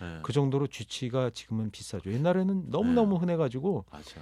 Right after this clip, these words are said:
Speaker 2: 처치곤란할 정도로. 그러니까 아귀를 사람들이 어부, 그 옛날 어부들이 잡으면 던져버렸다 그래서 물텀벙이 뭐 이런
Speaker 1: 네네.
Speaker 2: 말 있죠.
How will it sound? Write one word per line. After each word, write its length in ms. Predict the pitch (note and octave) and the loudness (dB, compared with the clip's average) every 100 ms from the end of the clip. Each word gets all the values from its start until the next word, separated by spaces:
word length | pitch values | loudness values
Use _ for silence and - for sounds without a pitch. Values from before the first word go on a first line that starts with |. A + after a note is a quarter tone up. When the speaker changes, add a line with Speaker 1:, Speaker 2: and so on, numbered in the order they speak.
| D2+ | -12
Speaker 2:
처치곤란할 760 | - C4 - A3 E3+ C3+ G#2 F#2+ | -2 0 2 4 6 6 4 0
정도로. 360 | - E2+ D#2+ D#2 | -4 -10 -10 -12
그러니까 720 | - - - - B2 F2+ A#2+ | -14 -16 -16 -2 4 8 8
아귀를 420 | C#3 E3 D#3+ D3 | 8 4 4 2
사람들이 600 | D3 C#3+ C3 A#2+ A#2 A2 | 2 2 0 0 -2 -2
어부, 480 | - G#2+ A2 G#2+ G#2 - _ _ _ | -4 -4 -4 -6 -6 -12 _ _ _
그 260 | - F#2+ F#2 | -8 -4 -2
옛날 280 | G2+ G#2+ G2+ - _ - | 0 0 -2 -8 _ -2
어부들이 580 | G2+ G2 G2+ G2 - - | -2 0 -4 -4 -8 -8
잡으면 520 | - F2+ F#2+ A2+ G#2+ _ _ _ _ _ _ _ _ - - | -6 -4 -2 -2 -4 _ _ _ _ _ _ _ _ -20 -10
던져버렸다 520 | - G#2 A#2 A#2 A2+ G2+ | 0 4 6 6 4 0
그래서 160 | G2 | 0
물텀벙이 560 | F#2+ G2 A#2+ A2+ G#2 G2 | 0 0 2 2 2 2
뭐 140 | F#2+ B2+ | 2 2
이런 140 | A#2+ | 4
Speaker 1:
네네. 240 | A2 F#2+ F2 - - | 4 2 -4 -14 -12
Speaker 2:
말 160 | - F#2+ | -4 -4
있죠. 160 | F2 | -4